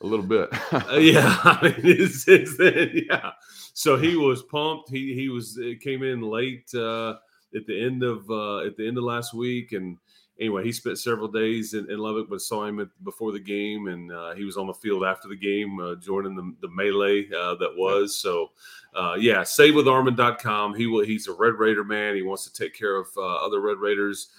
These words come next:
Speaker 2: If you own a business out there and you wanna try to save a little money, and again, the, there's no catch. It doesn't cost you anything. Just let him do the work. He saves you money. Y'all split the cost there and,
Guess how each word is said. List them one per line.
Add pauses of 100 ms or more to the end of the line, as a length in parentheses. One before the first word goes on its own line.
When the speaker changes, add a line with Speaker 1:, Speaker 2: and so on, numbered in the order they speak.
(200)
Speaker 2:
If
you
own
a
business
out
there
and
you
wanna
try
to (320)
save
a
little
money,
and
again,
the, (400)
there's
no
catch.
It
doesn't
cost
you
anything.
Just
let
him
do
the
work. (360)
He
saves
you
money.
Y'all
split
the
cost
there
and,